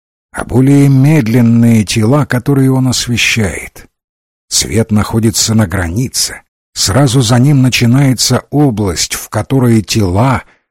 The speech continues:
слишком быстры для нас. Тело Эльдила — это быстрое, как свет, движение. Можно сказать, что тело у него состоит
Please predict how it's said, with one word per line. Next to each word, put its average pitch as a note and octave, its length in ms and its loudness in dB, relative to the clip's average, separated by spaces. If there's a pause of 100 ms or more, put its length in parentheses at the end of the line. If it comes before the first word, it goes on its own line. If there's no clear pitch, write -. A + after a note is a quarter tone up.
слишком A2+ 760 0
быстры F2+ 600 -2
для A2 200 -2
нас. - 460 -6 (880)
Тело B2 640 0
Эльдила — F#2 880 -4 (400)
это B2+ 420 0
быстрое, C3 920 -2
как - 240 -4
свет, B2 420 -2
движение. A2 760 -4 (640)
Можно B2 460 -2
сказать, C3+ 440 -2
что - 300 -2
тело C#3+ 380 0
у G#2 60 0
него G2+ 260 0
состоит C3 680 -2